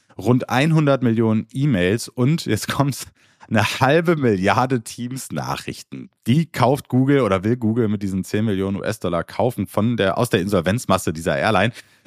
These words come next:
Eine halbe Milliarde Teams-Nachrichten, Leute. Also jetzt fragt ihr euch vielleicht, wer soll das alles lesen? Ja, die Antwort ist die K I. Natürlich. Denn, äh, Google kauft solche Daten, weil wir müssen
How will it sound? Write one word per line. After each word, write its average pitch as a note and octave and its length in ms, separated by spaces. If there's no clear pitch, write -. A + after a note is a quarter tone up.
Eine A2 100
halbe E3 240
Milliarde B2+ 540
Teams-Nachrichten, E2 520
Leute. D2+ 320
Also F#2+ 200
jetzt A2 80
fragt C#3 220
ihr A#2 40
euch F#2 140
vielleicht, F#2 400
wer G#2 100
soll G#2+ 120
das F#2 120
alles E2+ 220
lesen? G2+ 420
Ja, D2+ 180
die D#2 140
Antwort F2 380
ist - 280
die - 60
K F2+ 160
I. A#2+ 240
Natürlich. - 460
Denn, D3 340
äh, G#2 560
Google C#3+ 340
kauft - 480
solche G#2 300
Daten, G2+ 760
weil A#2+ 520
wir F#2+ 80
müssen G#2 400